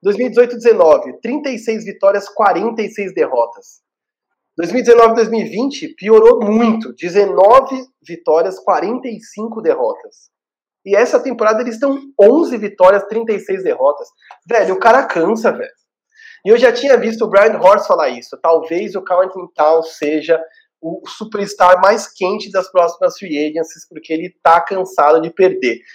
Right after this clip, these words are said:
E o Jay Williams meio que jogou um verde falando assim, "Olha, eu não me surpreenderia se o visse em Nova York." Porque a família é de New Jersey, Nova York tá se tornando um lugar mais,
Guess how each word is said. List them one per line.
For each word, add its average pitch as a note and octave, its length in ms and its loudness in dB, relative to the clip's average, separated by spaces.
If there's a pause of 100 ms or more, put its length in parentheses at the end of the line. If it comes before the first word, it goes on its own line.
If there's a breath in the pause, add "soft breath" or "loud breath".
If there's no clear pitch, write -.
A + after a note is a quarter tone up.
(120 soft breath)
E A3 100 0
o A#3+ 60 -2
Jay A3+ 180 6
Williams A3 320 4
meio A#3 160 4
que A3+ 80 -8
jogou G#3+ 360 6
um G#3+ 160 6
verde G3+ 400 2
falando G#3 240 2
assim, G3+ 200 -2
"Olha, D#3 380 6
eu F#3 100 4
não G#3+ 120 -2
me A3 40 -4
surpreenderia G3+ 600 -6
se F#3 240 -18
o F#3 140 -20
visse E3+ 260 -20
em F#3 60 -10
Nova F3+ 260 4
York." C#3+ 340 4 (640)
Porque D#3 240 -8
a D3 80 0
família D3 320 -2
é - 20 -6
de C#3+ 140 -10
New F#3+ 180 -8
Jersey, G3 680 0 (320)
Nova E3+ 180 4
York E3+ 420 4
tá F3+ 200 6
se - 180 -6
tornando F3+ 360 0
um E3+ 40 -4
lugar D#3+ 420 2
mais, D3+ 500 -2